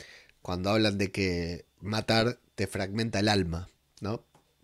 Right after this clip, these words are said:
Y me parece muy interesante esto que le dice Gravik de que conservaba la piel de la primera persona a la que mató. Bueno, eh,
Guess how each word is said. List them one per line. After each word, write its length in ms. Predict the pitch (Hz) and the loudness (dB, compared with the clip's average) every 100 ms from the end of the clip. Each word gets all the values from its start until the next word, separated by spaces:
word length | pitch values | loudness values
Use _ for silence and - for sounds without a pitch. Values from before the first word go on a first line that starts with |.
| _ _ _ _ - | _ _ _ _ -6
Y 100 | 117 | -2
me 120 | 113 | 0
parece 260 | 113 127 127 | 2 2 4
muy 160 | 131 | 4
interesante 680 | 123 117 110 101 90 101 113 | 4 2 0 -2 -2 -4 -2
esto 440 | 107 - 104 98 92 | -4 -2 0 0 -2
que 100 | 95 | -2
le 100 | 107 | -2
dice 200 | 104 101 | 0 0
Gravik 300 | 101 113 120 | 2 2 0
de 120 | 95 | -2
que 260 | 98 98 - - - _ - | 0 -2 -4 -16 -20 _ 4
conservaba 600 | 127 113 120 135 139 135 | 4 4 4 8 8 8
la 180 | 127 | 6
piel 260 | 135 139 143 | 6 6 6
de 80 | 127 | 4
la 120 | 104 | 4
primera 400 | 104 101 113 104 | 2 2 2 2
persona 520 | 104 - 110 110 110 - - - - - | 0 0 0 2 0 -6 -20 -20 -20 -6
a 120 | 98 | 0
la 140 | 98 | 0
que 100 | 98 | 0
mató. 340 | 87 85 82 101 | -2 -4 -6 2
Bueno, 380 | 165 147 110 - - - - _ _ _ _ - - | 6 8 6 0 -10 -20 -20 _ _ _ _ -20 -6
eh, 400 | 127 127 120 | -2 0 -2